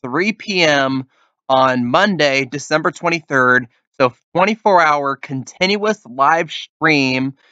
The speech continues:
and what they're gonna be doing is they're gonna be doing, like, fun skits, I think. I believe there's a music video they're gonna release at some point, and they're gonna be playing games and stuff. It's gonna be this nice, interactive, twenty-four hour experience, and it's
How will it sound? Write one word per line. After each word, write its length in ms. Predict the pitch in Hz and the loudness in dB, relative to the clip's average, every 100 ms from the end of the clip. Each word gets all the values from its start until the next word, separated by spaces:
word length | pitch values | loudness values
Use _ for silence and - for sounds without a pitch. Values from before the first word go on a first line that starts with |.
| _ _ _ _ | _ _ _ _
and 340 | 135 131 131 123 | 0 0 0 -2
what 200 | 160 165 | -2 0
they're 100 | 180 | 0
gonna 200 | 175 165 | 2 2
be 100 | 156 | 0
doing 420 | 131 151 147 147 | 2 2 4 2
is 80 | 139 | 0
they're 140 | 147 | -2
gonna 100 | 160 | -2
be 60 | 151 | 0
doing, 200 | 156 139 | 0 0
like, 220 | 131 - | -2 -4
fun 300 | 135 123 117 | -2 0 -4
skits, 540 | - _ - 147 139 | -10 _ -4 -4 -2
I 100 | 156 | -4
think. 480 | 147 160 147 147 - _ _ - | -2 0 0 0 -4 _ _ -12
I 40 | 127 | -4
believe 220 | 202 208 | -2 2
there's 160 | 185 | 0
a 60 | 139 | 2
music 360 | 127 143 147 135 | 2 2 0 -2
video 220 | 156 156 | 0 2
they're 80 | 156 | 0
gonna 140 | 151 | 0
release 180 | 151 151 | -2 -6
at 80 | 123 | -6
some 160 | 160 151 | -2 -2
point, 380 | - 156 151 147 _ - | 0 0 0 -4 _ -6
and 80 | 139 | -2
they're 120 | 151 | 0
gonna 140 | 151 | 0
be 80 | 143 | -2
playing 420 | - 143 123 120 | 0 0 0 -2
games 460 | 110 135 135 135 123 | 0 2 2 -2 -6
and 120 | 127 | -12
stuff. 320 | - 139 131 131 | -2 0 -2 -4
It's 100 | - | -8
gonna 100 | 156 | -4
be 60 | 151 | -4
this 180 | 127 131 | -6 -4
nice, 380 | 143 143 151 _ | -2 -2 -4 _
interactive, 720 | 147 147 139 135 135 - 127 117 | -2 2 2 2 -2 -8 -8 -6
twenty-four 420 | - 147 143 139 | -6 -4 0 2
hour 180 | 131 131 | 2 0
experience, 840 | 120 - 131 127 123 123 123 _ _ _ _ _ | -6 -8 -2 0 -2 -4 -6 _ _ _ _ _
and 80 | 143 | -8
it's 140 | 131 | -8